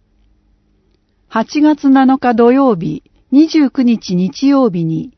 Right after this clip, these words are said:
臨時窓口を開きます。児童扶養手当などの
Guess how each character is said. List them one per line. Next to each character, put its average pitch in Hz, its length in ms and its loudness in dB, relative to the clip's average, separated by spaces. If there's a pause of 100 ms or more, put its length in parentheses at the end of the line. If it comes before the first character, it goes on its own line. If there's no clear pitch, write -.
(140)
臨 285 260 4
時 294 120 0
窓 277 300 2
口 214 300 -2
を 165 80 -2
開 185 260 -6
き - 160 -10
ま 160 140 -6
す。 - 260 -20 (640)
児 208 200 -4
童 302 260 0
扶 311 160 -2
養 294 260 2
手 294 320 -2
当 226 140 -6
な 220 160 -4
ど 196 140 -4
の 170 300 -6